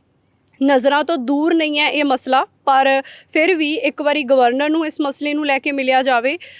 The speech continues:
ਔਰ ਪੰਜਾਬ ਦੇ ਮੁੱਖ ਮੰਤਰੀ ਭਗਵੰਤ ਮਾਨ ਸਾਹਿਬ ਹੁਣਾਂ ਨੂੰ ਇਸ ਮਸਲੇ ਨੂੰ ਲੈ ਕੇ ਮਿਲਿਆ ਜਾਵੇ। ਸੋ ਅੱਜ ਇਹਨਾਂ ਨੇ ਇਹ ਐਲਾਨ ਕੀਤਾ ਹੈਗਾ,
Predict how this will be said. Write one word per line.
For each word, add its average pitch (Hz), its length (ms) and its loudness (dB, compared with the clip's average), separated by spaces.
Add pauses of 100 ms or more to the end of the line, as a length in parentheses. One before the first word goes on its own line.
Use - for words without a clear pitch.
(140)
ਔਰ 269 160 4
ਪੰਜਾਬ 254 420 0
ਦੇ 277 80 -2
ਮੁੱਖ 262 280 -2
ਮੰਤਰੀ 269 420 -2
ਭਗਵੰਤ 262 420 -2
ਮਾਨ 262 180 0
ਸਾਹਿਬ 233 320 0
ਹੁਣਾਂ 277 240 0
ਨੂੰ 262 120 -4
ਇਸ 262 160 -4
ਮਸਲੇ 262 340 -2
ਨੂੰ 262 140 -2
ਲੈ 233 120 0
ਕੇ 247 120 -6
ਮਿਲਿਆ 220 280 0
ਜਾਵੇ। 196 320 -4 (300)
ਸੋ 285 220 2
ਅੱਜ 254 100 -2
ਇਹਨਾਂ 302 220 0
ਨੇ 320 120 0
ਇਹ 311 280 0
ਐਲਾਨ 262 400 2
ਕੀਤਾ 311 340 0
ਹੈਗਾ, 254 300 -2